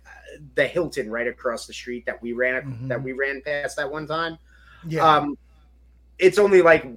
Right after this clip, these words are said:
Speaker 1: it's, like, one twenty right now if you booked right now. Like,
Speaker 2: Right.
Speaker 1: that's not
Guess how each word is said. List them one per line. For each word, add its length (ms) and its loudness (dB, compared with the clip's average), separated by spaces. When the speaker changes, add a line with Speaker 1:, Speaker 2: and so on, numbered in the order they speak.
Speaker 1:
it's, 300 -6
like, 200 0
one 300 -4
twenty 280 -8
right 200 -8
now 160 -14
if 100 -18
you 80 -12
booked 280 -4
right 240 -8
now. 60 -20
Like, 260 0
Speaker 2:
Right. 180 -6
Speaker 1:
that's 260 -2
not 220 -14